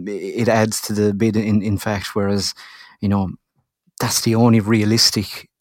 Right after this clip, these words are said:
other sports ground that we have outside of the Aviva. Um, I mean, the I F A are gonna have their own problems either developing Windsor Park to make that, um, above the, the limitations in terms of,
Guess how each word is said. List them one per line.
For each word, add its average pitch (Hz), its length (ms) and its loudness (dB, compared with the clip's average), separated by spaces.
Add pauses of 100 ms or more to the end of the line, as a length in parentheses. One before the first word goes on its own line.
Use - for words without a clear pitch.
(120)
other 107 380 0 (1200)
sports 127 340 0
ground 110 300 2
that - 80 -4
we 104 80 -4
have 107 260 0
outside 110 340 -2
of 110 100 -6
the 101 180 -4
Aviva. 98 360 -4 (600)
Um, 101 340 -4
I 101 60 -6
mean, 107 140 2
the 107 120 0
I 110 120 2
F 104 180 -2
A 110 100 2
are 117 80 4
gonna 110 160 2
have 107 120 0
their 104 120 0
own 107 160 2
problems 104 500 2
either 101 380 0 (640)
developing 107 480 2
Windsor 104 220 4
Park 107 380 -2
to 110 80 -2
make 104 180 0
that, 104 480 -6
um, 95 540 -6 (280)
above 98 380 -4
the, 101 260 -4
the - 120 -4
limitations 101 680 0
in 98 80 -2
terms 98 260 -2
of, 95 220 -6